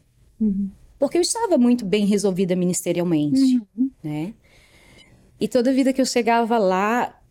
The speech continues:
Speaker 2: eu recebia aquela palavra, tudo muito bom. E chegava, chegava naquele momento de partilha. Eu não fui pro grupo de rejeição, tá?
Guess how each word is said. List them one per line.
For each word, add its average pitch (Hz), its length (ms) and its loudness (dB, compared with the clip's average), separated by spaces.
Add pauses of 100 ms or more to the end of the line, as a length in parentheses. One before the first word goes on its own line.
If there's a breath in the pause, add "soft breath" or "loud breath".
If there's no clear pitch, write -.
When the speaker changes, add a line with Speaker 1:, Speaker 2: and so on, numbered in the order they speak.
(200)
Speaker 2:
eu 190 100 -4
recebia 185 360 -2
aquela 175 260 -4
palavra, 175 800 -2 (300)
tudo 185 240 -2
muito 180 260 -2
bom. 202 540 2 (1400 soft breath)
E 202 60 -8
chegava, 214 520 0
chegava 202 360 0
naquele 214 260 0
momento 196 400 0
de 196 140 -6
partilha. 202 760 -2 (2250 soft breath)
Eu 220 140 2
não 220 160 2
fui 277 160 -2
pro 277 100 -4
grupo 240 240 -2
de 220 80 -4
rejeição, 208 540 -4
tá? 139 260 -8